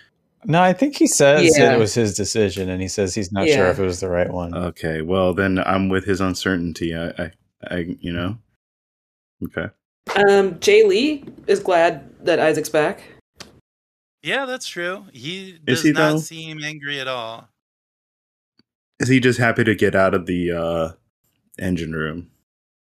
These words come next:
Speaker 3: I, 'cause I don't know what he's doing now, but it's, it seems like he's <laughs> got promoted. <laughs> 'Cause he was on the bridge,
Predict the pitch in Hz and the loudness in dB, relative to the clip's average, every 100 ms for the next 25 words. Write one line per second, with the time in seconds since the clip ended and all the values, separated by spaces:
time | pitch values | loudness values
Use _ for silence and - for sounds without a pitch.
0 | _ _ _ - - 92 - 101 101 104 | _ _ _ -8 -2 0 0 0 2 2
1 | 101 98 90 80 87 82 82 80 76 76 | 2 2 0 0 -2 -2 -2 -4 -6 -8
2 | 78 78 - - 101 117 110 104 98 98 | -8 -8 -10 -10 0 2 4 2 4 2
3 | 101 117 117 - - 101 82 78 - 90 | 4 2 0 -4 -4 -2 -2 -4 -4 -2
4 | 82 82 69 - - - - - _ _ | -2 -4 -6 -12 -20 -20 -20 -20 _ _
5 | - - - - - _ _ - - _ | -14 -14 -16 -20 -20 _ _ -20 -20 _
6 | _ _ 120 107 135 120 160 180 170 151 | _ _ 0 4 4 6 4 4 4 2
7 | 104 110 95 87 - | 2 2 4 2 -2